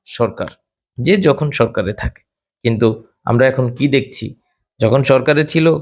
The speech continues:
তখন খবর ছিল না, আর এখন সরকারে নাই, তখন, তখন তাদের খবর হচ্ছে এবং জনগণকে নিয়ে ভাবছে, "বাহ, খুব সুন্দর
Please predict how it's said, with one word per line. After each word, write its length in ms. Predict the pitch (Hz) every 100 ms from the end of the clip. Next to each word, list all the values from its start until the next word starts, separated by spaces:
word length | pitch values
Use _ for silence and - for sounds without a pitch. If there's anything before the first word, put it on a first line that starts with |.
| - _ _
তখন 280 | - 135 139
খবর 280 | - 127 143
ছিল 300 | - 131 127
না, 220 | 123 - _ _ _ -
আর 100 | 107
এখন 200 | 113 123
সরকারে 440 | 123 120 143 143
নাই, 320 | 127 147 143 - _ _ _ _
তখন, 440 | - 110 123 127 -
তখন 300 | - 117 123
তাদের 300 | 120 113 113
খবর 360 | - - 120 117
হচ্ছে 400 | 113 113 - 110 - _ -
এবং 340 | - 113 117 113
জনগণকে 540 | 123 120 110 113 113
নিয়ে 180 | 107 104
ভাবছে, 440 | 95 107 - 104
"বাহ, 200 | 110 120 - - _ -
খুব 100 | 160
সুন্দর 420 | - 147 78 -